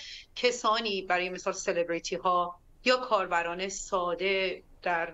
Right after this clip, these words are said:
ام، پلتفرم های اجتماعی میان و هشتگ چشم ها بر غزه رو، ام، ترند می‌کنن، در واقع دارند به کف روی آب نگاه می‌کنن. ما که تجربهٔ جمهوری اسلامی رو داریم، این تجربهٔ زیسته رو داریم به اصطلاح.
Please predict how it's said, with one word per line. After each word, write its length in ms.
ام، 480
پلتفرم 420
های 240
اجتماعی 520
میان 260
و 320
هشتگ 360
چشم 260
ها 100
بر 200
غزه 260
رو، 260
ام، 340
ترند 300
می‌کنن، 340
در 160
واقع 320
دارند 500
به 380
کف 260
روی 240
آب 240
نگاه 280
می‌کنن. 360
ما 140
که 160
تجربهٔ 540
جمهوری 360
اسلامی 340
رو 80
داریم، 200
این 120
تجربهٔ 600
زیسته 520
رو 120
داریم 220
به 80
اصطلاح. 480